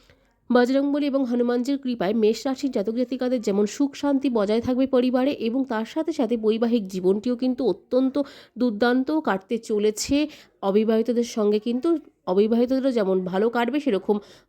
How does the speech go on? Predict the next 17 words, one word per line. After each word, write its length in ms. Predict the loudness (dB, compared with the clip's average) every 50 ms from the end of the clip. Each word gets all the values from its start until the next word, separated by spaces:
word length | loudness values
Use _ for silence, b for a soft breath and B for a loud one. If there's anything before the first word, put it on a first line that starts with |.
| -10 -4
বিবাহিত 480 | -2 0 2 2 2 2 2 0 0 0
যারা 240 | 0 0 2 2 2 2
রয়েছেন 360 | 2 2 0 0 0 0 -2 0
তাদের 260 | 0 0 0 0 -2 -2
জন্য 180 | -2 -2 0 0
কিন্তু 240 | -2 -2 -4 -4 -4 -2
অনেকটাই 440 | -2 0 0 0 -2 -2 -2 -4
সময়টা 380 | -2 0 0 2 2 2 0 0
ভালো 280 | -2 -2 0 2 2 2
কাটতে 320 | 2 0 -2 -2 -2 -4 -2
চলেছে 380 | 0 0 0 0 0 -2 -2 -2
বলে 200 | 0 0 0 0 2
মনে 240 | 2 2 2 0
করা 220 | 0 0 0 0 0
হচ্ছে 340 | 0 -2 -4 -4 -6 -4 -4 -4 B B B B B B B B
জ্যোতিষশাস্ত্র 540 | -2 -2 -2 -2 -6 -6 -8 -8 -6 -4 -2 -2
অনুসারে। 340 | -2 -2 -4 -4 -2 -2